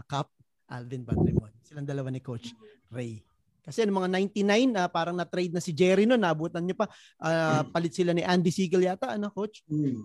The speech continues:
Speaker 1: And then, ah, ah, pati si Dindo, nalipat na sa ibang team. And then, nandun pa rin, no, naiwan pa rin si, ah, Ray Evangelista. Parang kayo na ngayon, parang best buddy nun, eh, no?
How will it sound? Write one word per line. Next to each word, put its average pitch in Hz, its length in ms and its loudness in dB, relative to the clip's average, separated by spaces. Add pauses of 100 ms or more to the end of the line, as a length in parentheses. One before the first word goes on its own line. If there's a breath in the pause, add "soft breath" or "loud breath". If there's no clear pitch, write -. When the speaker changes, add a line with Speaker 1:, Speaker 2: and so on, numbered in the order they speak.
Speaker 1:
And 156 160 -6
then, 165 480 0
ah, 143 560 -4 (560)
ah, 135 560 -6
pati 165 160 -2
si 165 160 -4
Dindo, 220 400 4
nalipat - 400 0
na 131 80 -8
sa 151 240 -8
ibang 139 160 -4
team. 170 560 -4
And 135 160 -6
then, 185 320 6 (320 soft breath)
nandun 160 320 4
pa 175 160 6
rin, 165 160 4
no, 151 80 -2
naiwan 143 400 -4
pa 139 160 -4
rin 135 80 -2
si, 131 320 -4
ah, 120 160 -6 (320 loud breath)
Ray 156 160 2
Evangelista. 139 560 -2
Parang 190 400 4
kayo 196 160 6
na 196 160 6
ngayon, 196 160 2
parang 185 240 4
best 170 400 2
buddy 170 400 4
nun, 202 160 2
eh, 156 80 -4
no? 160 160 -8